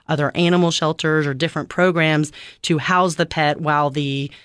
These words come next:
adult victim is with the adult housing, um, for the human. And, and, and so we had to work with lawyers to do contracts with all the different, uh,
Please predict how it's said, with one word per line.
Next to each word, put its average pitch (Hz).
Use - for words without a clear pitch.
adult 165
victim 151
is 147
with 139
the 139
adult 135
housing, 147
um, 143
for 135
the 131
human. 139
And, 147
and, 143
and 147
so -
we 151
had 147
to 143
work 143
with 143
lawyers 170
to -
do 143
contracts 160
with 147
all 143
the 143
different, 143
uh, 139